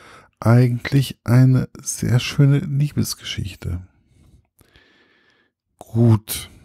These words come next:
wer mich kennt, der weiß, ich habe jahrelang acht bis zwölfjährig bei den Pfadfindern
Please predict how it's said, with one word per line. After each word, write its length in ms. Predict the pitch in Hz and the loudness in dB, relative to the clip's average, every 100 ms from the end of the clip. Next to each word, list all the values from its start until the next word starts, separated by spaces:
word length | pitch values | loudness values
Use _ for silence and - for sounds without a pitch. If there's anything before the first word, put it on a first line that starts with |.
| _ _ _ _ _ _ _ | _ _ _ _ _ _ _
wer 160 | 107 98 | 0 2
mich 280 | 117 117 | 2 0
kennt, 400 | - 127 156 - | 0 2 2 2
der 160 | 123 113 | 2 4
weiß, 320 | 113 127 - | 2 0 -2
ich 180 | 110 - | -6 0
habe 240 | 135 120 | 0 2
jahrelang 640 | 120 123 131 131 127 127 113 - - - _ _ - | 2 4 4 4 4 4 0 -8 -20 -20 _ _ -2
acht 300 | 135 - - | -2 -2 -4
bis 260 | 139 - | -6 -6
zwölfjährig 800 | - 123 117 - 113 101 98 - | -2 0 0 0 2 2 0 -4
bei 300 | - 101 107 - - - - - | -2 0 2 0 -12 -20 -20 -2
den 140 | 120 | -2
Pfadfindern 840 | 113 120 120 - 110 104 101 98 | 0 0 0 0 0 2 2 0